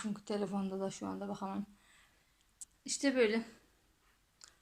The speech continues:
Evimiz böyle. Sobamız yıkılmış. Her yer is olmuş. Ben bu evi tekrar temizleyeceğim. Onun için sabah gelecektik. Bugün akşamdan geldim arkadaşlar.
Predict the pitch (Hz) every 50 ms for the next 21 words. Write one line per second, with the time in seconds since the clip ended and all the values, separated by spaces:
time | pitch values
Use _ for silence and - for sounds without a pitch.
0 | _ _ _ _ _ _ _ - 208 202 196 190 185 185 185 185 180 180 190 185
1 | 180 180 180 180 185 185 - - - 220 208 196 185 180 180 180 180 185 202 196
2 | - - - 185 185 185 180 180 175 - - 233 240 233 208 196 180 185 - -
3 | 185 - - 214 202 185 185 185 185 175 - - 220 214 208 202 202 196 196 196
4 | 202 202 202 - - - 226 208 214 202 190 185 185 185 196 208 208 208 - -
5 | - - - - - _ _ _ - 226 214 208 190 190 185 190 196 190 185 -
6 | 208 196 226 240 - 247 240 240 226 220 214 202 - - 226 226 214 - - -
7 | - - _ _ _ - - - - _ - - - 240 220 220 202 202 - -
8 | 208 196 190 190 196 185 185 - - - 240 - - - - - _ _ _ _
9 | _ _ _ _ _ _ - - _ _ _ _ _ _ - 254 240 226 233 226
10 | 220 226 226 - - - 233 220 208 202 202 214 233 233 214 214 190 180 180 180
11 | 185 185 185 185 185 - 196 190 190 - - - 208 208 202 - -